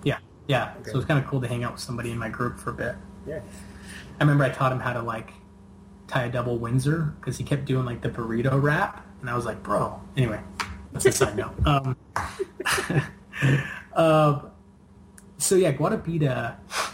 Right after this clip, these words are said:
Speaker 1: was like this. It had only been open for a bit.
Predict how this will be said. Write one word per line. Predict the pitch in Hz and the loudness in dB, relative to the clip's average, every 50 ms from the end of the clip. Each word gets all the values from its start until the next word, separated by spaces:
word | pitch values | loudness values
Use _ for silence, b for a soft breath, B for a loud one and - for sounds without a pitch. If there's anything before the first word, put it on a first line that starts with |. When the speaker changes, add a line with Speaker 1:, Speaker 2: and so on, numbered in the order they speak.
| B B - - - - - - | B B -8 0 2 2 2 2
Speaker 1:
was | - 127 123 120 131 | 2 0 0 2 0
like | 127 120 113 - - - | 0 -2 -2 -6 -6 0
this. | - 131 120 113 104 - - - - - - - - - - - - - - - - - - - - - - - - | 0 2 2 2 -2 -4 -8 -8 -10 -10 -14 -20 -20 -20 -20 -20 -20 -20 -20 -20 -20 -20 -20 -20 -20 -20 -20 -10 -4
It | - 139 - - | -4 -4 -2 2
had | - 151 143 - | 2 2 2 2
only | 175 202 226 233 | 2 4 4 4
been | - 160 135 - - | 4 4 0 2 4
open | 135 139 135 - 123 107 107 101 | 4 4 4 2 -4 -6 -6 -10
for | - - - 117 | -6 -2 -2 -2
a | 104 | -2
bit. | - - 113 107 104 - - - | -2 -2 -4 -4 -4 -6 -12 -16